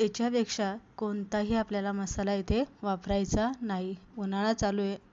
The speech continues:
आणि उन्हाळ्यामध्ये पचनची क्रिया जी असते ती आपली मंदवत असते आणि पाणी पिण्याचं प्रमाण जे असतं ना आत-,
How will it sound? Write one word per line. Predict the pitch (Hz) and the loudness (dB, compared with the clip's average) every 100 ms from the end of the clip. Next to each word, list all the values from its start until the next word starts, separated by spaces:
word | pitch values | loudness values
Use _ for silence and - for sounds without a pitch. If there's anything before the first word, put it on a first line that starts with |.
| _ - | _ -8
आणि | 190 196 | -4 -4
उन्हाळ्यामध्ये | 202 196 190 202 214 208 185 196 - - - - - | -2 -2 -2 0 -2 -2 -4 -6 -10 -16 -16 -18 -4
पचनची | 214 196 - 233 233 240 233 - 247 | -2 -2 -2 0 2 2 0 -2 -4
क्रिया | - 214 214 214 | -2 2 4 2
जी | 208 220 | 2 0
असते | 196 - 190 | 0 -4 -6
ती | - 214 | -6 -6
आपली | 190 208 214 | -4 -2 0
मंदवत | 202 196 196 214 220 214 | 0 0 2 2 2 0
असते | 185 - 196 | -2 -4 -6
आणि | - 196 208 | -4 -4 -4
पाणी | 208 202 196 214 | 0 0 2 -2
पिण्याचं | 214 214 202 196 | -2 -2 -2 -4
प्रमाण | 202 196 196 196 | -2 -2 -2 -4
जे | 190 | -2
असतं | 185 180 208 196 | -2 -2 -4 -4
ना | 190 | -6
आत-, | 180 214 | -8 -14